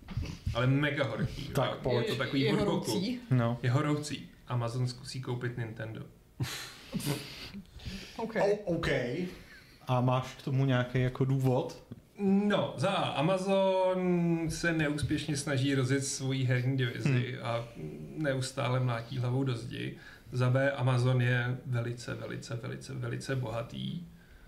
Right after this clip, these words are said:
Speaker 1: a podle mě zkusí udělat akvizici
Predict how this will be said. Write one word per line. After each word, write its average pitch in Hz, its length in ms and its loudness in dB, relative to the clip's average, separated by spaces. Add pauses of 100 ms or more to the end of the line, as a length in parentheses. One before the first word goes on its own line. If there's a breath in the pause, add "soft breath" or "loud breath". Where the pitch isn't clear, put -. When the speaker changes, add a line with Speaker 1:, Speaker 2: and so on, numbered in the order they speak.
(240 loud breath)
Speaker 1:
a 117 540 -2 (200)
podle 147 360 2
mě 156 300 4
zkusí 135 520 -2
udělat 117 800 0
akvizici 120 1400 -4